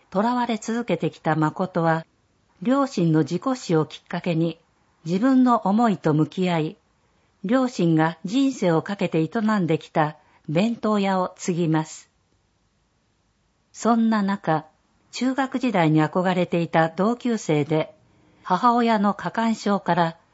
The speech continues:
精神的に逃れられず、夫からの暴力に耐えている薫に偶然再会します。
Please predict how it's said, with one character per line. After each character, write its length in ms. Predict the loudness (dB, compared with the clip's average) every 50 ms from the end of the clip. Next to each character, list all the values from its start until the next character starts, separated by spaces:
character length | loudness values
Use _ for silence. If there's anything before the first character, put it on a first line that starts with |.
| _
精 280 | -20 -6 -2 -2 -2 -2
神 280 | -4 -4 0 0 0
的 260 | 0 0 -4 -2 0 0
に 180 | 0 0 0 0
逃 280 | 0 0 2 2 0 0
れ 120 | 0 0
ら 140 | 0 0 0
れ 140 | 0 0 -2
ず、 260 | -2 -6 -8 -8 -10 _ _ _ _ _ _ _ _ _ _ _
夫 420 | -2 0 0 -2 -2 _ -4 -4 -2
か 140 | -2 -2 0
ら 140 | 0 0
の 200 | 2 2 2 2
暴 220 | 2 2 0 0 2
力 240 | 2 0 0 2 4
に 140 | 2 2 2
耐 260 | 2 -2 -2 -2 -2
え 40 | -2
て 160 | 0 2 2
い 100 | 2 4
る 200 | 2 0 -2 -2 -8
薫 460 | -4 -2 0 2 2 2 2 0 2
に 280 | 2 2 2 0 -2 -4 _ _ _ _ _ _ _ _ _ _
偶 220 | 2 4 4 4 4
然 320 | 2 0 0 0 -2 -4 -6
再 300 | -10 -6 -4 -4 -4 -4
会 240 | -4 -4 -4 -4
し 220 | -4 -8 -6 -2 0
ま 160 | 0 0 0
す。 220 | -4 -8 -16 -20